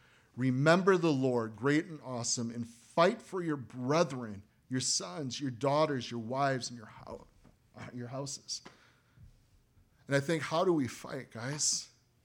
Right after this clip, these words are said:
We fight on our knees. <laughs> We pray. Men, we're called to lead.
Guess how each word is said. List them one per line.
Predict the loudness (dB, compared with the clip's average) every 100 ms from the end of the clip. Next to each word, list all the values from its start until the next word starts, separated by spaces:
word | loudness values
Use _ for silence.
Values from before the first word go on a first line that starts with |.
| _ _ _ _ _ _ _ _ _ _
We | -14
fight | -6 -4 0
on | 0
our | -2 -4
knees. | -6 -6 -6 -2 -2 -4 -10 -16
<laughs> | -16 _ _ _ -20 -8
We | -8
pray. | 0 0 0 -8 -12 _ _ _ _ _ _ _ _
Men, | -6 0 0 0
we're | -4
called | -2 -2 -2
to | -6
lead. | -4 -4 -4 -8